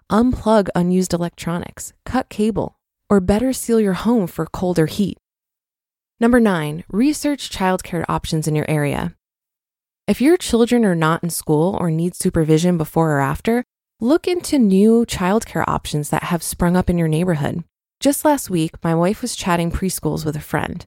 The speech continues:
Our friend was shocked to hear the registration fee for a new high-quality preschool that had just opened in our area.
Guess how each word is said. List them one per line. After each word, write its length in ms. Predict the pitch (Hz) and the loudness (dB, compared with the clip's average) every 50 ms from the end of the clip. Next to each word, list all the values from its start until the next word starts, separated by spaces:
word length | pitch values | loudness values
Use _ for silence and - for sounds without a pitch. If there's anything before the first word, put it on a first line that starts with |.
| _ _ _ _ _ _ - | _ _ _ _ _ _ -10
Our 60 | 190 | -10
friend 280 | 180 - - 247 285 302 | -6 0 0 2 2 2
was 120 | 285 247 | 2 0
shocked 460 | - - - - 233 254 339 - - - | -2 -2 -2 0 2 2 0 0 -4 -4
to 100 | 190 175 | -6 -2
hear 180 | - 165 160 | 0 0 0
the 100 | 156 165 | 0 0
registration 680 | 165 175 180 196 185 - - 190 202 233 - - - 165 | 0 0 0 -2 -4 -4 -2 0 0 0 -2 -4 -6 -6
fee 260 | 160 - 165 156 156 | -4 -4 -4 -4 -4
for 200 | 160 - - 160 | -4 -4 -2 0
a 100 | 156 151 | 0 2
new 380 | 156 160 165 175 190 220 240 247 | 2 2 2 2 4 4 4 2
high-quality 680 | 226 - - 185 220 254 - - 196 185 185 185 180 175 | 0 -2 -6 -6 -6 -6 -6 -4 -2 -2 -2 -2 -4 -4
preschool 640 | - - 220 254 - - - - 143 147 156 170 - | -6 -6 -6 -4 -6 -4 -2 -2 0 0 -2 -2 -2
that 100 | - 175 | -4 -2
had 160 | 180 175 170 | -2 -4 -2
just 220 | - - 202 - - - | 0 0 0 2 2 0
opened 280 | 196 196 - 190 185 | 0 2 2 2 0
in 100 | 185 175 | 2 0
our 80 | 175 170 | 0 0
area. 440 | - 208 233 220 - - - 185 | 0 0 0 0 -2 -2 -6 -8